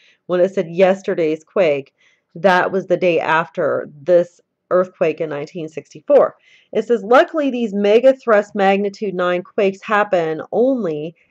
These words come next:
every few hundred years, so Alaska should be fine for many more decades.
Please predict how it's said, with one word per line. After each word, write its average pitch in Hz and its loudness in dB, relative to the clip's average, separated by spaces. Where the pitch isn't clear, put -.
every 208 2
few 202 -6
hundred 170 -4
years, 196 0
so 175 2
Alaska 196 2
should 196 -4
be 185 -12
fine 190 -2
for 180 -4
many 185 -4
more 165 -6
decades. 220 -2